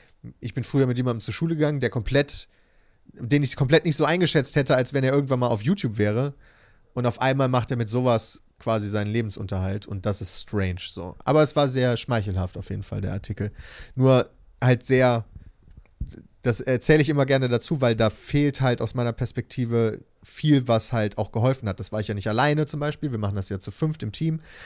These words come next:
Das wurde nur so angeschnitten. Und auch solche Sachen, auf die ich sehr stolz bin,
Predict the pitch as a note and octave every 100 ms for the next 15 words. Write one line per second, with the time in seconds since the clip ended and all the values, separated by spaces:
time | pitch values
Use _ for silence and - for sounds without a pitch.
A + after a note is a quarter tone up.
0 | - - A2+ C3 B2 A#2 A2 G#2 C#3 E3+
1 | D#3+ - D3 - C#3 - - - _ -
2 | B2 A#2 A2+ A2 B2+ A2+ A#2+ A2 - -
3 | A#2 B2 A#2 G#2+ A#2 G#2 A#2 - A#2 A2+